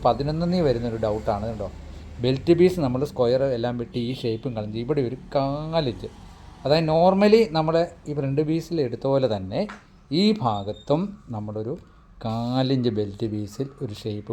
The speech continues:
കൊടുക്കുന്നത് നന്നായിരിക്കും. already എൻ-,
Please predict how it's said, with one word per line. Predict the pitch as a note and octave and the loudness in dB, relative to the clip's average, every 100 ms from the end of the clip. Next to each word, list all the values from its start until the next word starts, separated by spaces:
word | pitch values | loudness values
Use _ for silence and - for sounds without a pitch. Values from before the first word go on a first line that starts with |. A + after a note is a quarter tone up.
| G#2 | -8
കൊടുക്കുന്നത് | G2 G#2+ A#2 B2+ | -8 -8 -8 -8
നന്നായിരിക്കും. | G2+ G2 G2 G2 F#2+ F#2 F#2 - A#2+ F2+ - - - - - - - - - - A#2 | -8 -8 -8 -8 -8 -10 -12 -8 -8 -8 -18 -20 -20 -20 -20 -20 -20 -20 -20 -2 4
already | A2+ G2 F2+ - - C#3 | 4 2 -6 -12 0 2
എൻ-, | D3 D#3 | 4 0